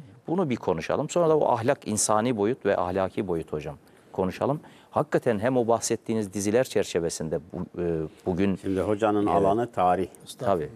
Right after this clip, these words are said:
Speaker 2: Tarihçi olduğu için o, o bu işi, e, şey eder, o, o
Speaker 1: Buyurun hocam,
Speaker 2: ondan
Speaker 1: siz
Speaker 2: dinleyelim.
Speaker 1: artık kendi
Speaker 2: Ben,
Speaker 1: aranızda bilmem
Speaker 2: ben de
Speaker 1: ne.
Speaker 2: kendi, ben de yorumlar,
Speaker 3: Estağfurullah,
Speaker 2: yorumlar var.
Speaker 3: Sayın hocam. Şimdi
Speaker 1: Buyurun hocam.
Speaker 3: gerçekten baktığımız zaman, şimdi Bekir hocamın demin söylediği sizin dininiz, e,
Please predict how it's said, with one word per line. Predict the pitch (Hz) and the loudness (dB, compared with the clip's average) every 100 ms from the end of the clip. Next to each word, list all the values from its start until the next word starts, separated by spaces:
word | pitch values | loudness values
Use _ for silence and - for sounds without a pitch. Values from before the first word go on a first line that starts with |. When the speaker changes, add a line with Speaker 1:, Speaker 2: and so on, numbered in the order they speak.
| 107 - | -18 -14
Speaker 2:
Tarihçi | - 131 92 90 - | -2 0 0 -4 -4
olduğu | 98 92 107 | -4 -2 -4
için | 156 104 95 | -4 -4 -4
o, | 92 101 | 0 0
o | - - 82 85 90 | -2 -10 -16 -10 -4
bu | 90 | -4
işi, | 82 - | -4 -4
e, | 101 85 90 - - | -2 -2 -4 -6 -8
şey | - 92 | -2 2
eder, | 90 117 80 | 2 0 0
o, | |
o | 92 - - 85 71 78 | 0 -2 -8 -6 -6 0
Speaker 1:
Buyurun | 107 123 101 | 4 4 4
hocam, | 90 92 | 0 0
Speaker 2:
ondan | 98 | 0
Speaker 1:
siz | 95 110 | 0 0
Speaker 2:
dinleyelim. | 87 85 87 147 | 2 0 2 2
Speaker 1:
artık | 107 139 - | 2 0 0
kendi | 123 107 | 0 4
Speaker 2:
Ben, | 120 | 4
Speaker 1:
aranızda | 117 98 85 95 | 4 4 2 2
bilmem | 98 113 | 2 2
Speaker 2:
ben | 113 | 4
de | 107 | 2
Speaker 1:
ne. | - | 2
Speaker 2:
kendi, | - - 127 | 2 2 2
ben | 120 120 110 | 2 2 -2
de | |
yorumlar, | 127 113 113 113 117 | -2 0 0 2 0
Speaker 3:
Estağfurullah, | 104 117 - 107 107 | 0 2 2 2 0
Speaker 2:
yorumlar | 107 107 | 2 2
var. | - - | 2 0
Speaker 3:
Sayın | 165 180 | 0 -2
hocam. | 180 175 131 | -2 -2 -2
Şimdi | 143 - - - - | -4 -6 -20 -20 -6
Speaker 1:
Buyurun | 120 123 107 | -2 0 0
hocam. | 202 | -2
Speaker 3:
gerçekten | - 139 147 127 | -2 -6 -6 -4
baktığımız | 135 - 143 160 151 | -6 -4 -4 -4 -4
zaman, | 131 113 110 101 | -6 -6 -10 -12
şimdi | 151 135 131 | -12 -8 -6
Bekir | 131 - 131 | -6 -4 -4
hocamın | 131 123 131 131 | -2 -2 -2 -2
demin | 131 131 | -2 -4
söylediği | - 143 131 120 135 120 | -4 -2 0 0 -2 -2
sizin | - 117 135 131 123 | -6 -4 -2 -2 -2
dininiz, | 135 131 135 135 - | 0 0 0 -2 -4
e, | 143 139 131 131 | 0 2 2 0